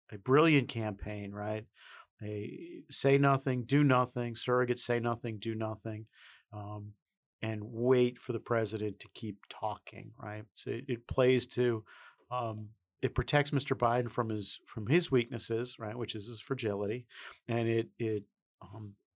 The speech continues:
it encourages Mister Trump's weaknesses, which are, of course, uh, an inability to, um, let the other fella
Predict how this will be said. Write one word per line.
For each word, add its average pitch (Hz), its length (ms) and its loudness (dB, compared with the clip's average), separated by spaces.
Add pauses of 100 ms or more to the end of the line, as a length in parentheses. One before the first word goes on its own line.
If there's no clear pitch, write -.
(640)
it 113 140 -4
encourages 110 920 0
Mister - 300 -8
Trump's 143 480 0 (220)
weaknesses, 113 640 -2
which 107 180 -4
are, 101 180 -4
of 95 80 -10
course, 101 420 -4 (580)
uh, 107 180 -6
an 117 180 -2
inability 107 640 0
to, 104 200 -6 (220)
um, 107 160 -10
let 110 180 -6
the 110 140 -2
other 107 160 -2
fella 104 400 -2